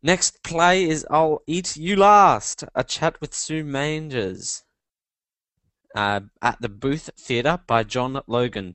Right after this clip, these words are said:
directed by Joe Mantello. Graham Carter, Irene Treader Medova, James L.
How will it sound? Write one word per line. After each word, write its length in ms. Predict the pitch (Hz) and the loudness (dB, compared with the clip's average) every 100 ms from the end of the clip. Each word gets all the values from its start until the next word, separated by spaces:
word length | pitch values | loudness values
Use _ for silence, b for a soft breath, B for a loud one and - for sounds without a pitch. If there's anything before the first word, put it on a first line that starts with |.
| - | -10
directed 420 | 120 127 120 110 | -4 -4 -6 -4
by 160 | 117 113 | -2 -2
Joe 440 | - 120 117 117 - | -4 -2 -2 -2 -6
Mantello. 680 | 107 123 143 135 123 151 214 _ _ _ _ _ _ _ _ _ _ 113 | -6 -4 -4 -2 0 -2 -6 _ _ _ _ _ _ _ _ _ _ -10
Graham 440 | 143 151 185 156 | 0 2 2 -4
Carter, 600 | - - 165 170 143 120 - _ _ _ _ | -10 0 2 4 2 -4 -8 _ _ _ _
Irene 580 | 127 160 175 175 175 156 - _ | 0 2 0 -6 -10 -12 -18 _
Treader 560 | - 156 147 135 135 - _ _ _ _ _ _ _ 120 | -4 -2 0 -2 -2 -6 _ _ _ _ _ _ _ -14
Medova, 1300 | 110 131 143 131 110 113 143 180 190 196 165 202 226 _ _ _ _ _ _ | -8 -2 -2 2 2 2 0 -4 -8 -4 -2 -2 -4 _ _ _ _ _ _
James 360 | - 143 160 - | -2 -2 -2 -6
L. 400 | - 147 151 143 | 0 0 0 -4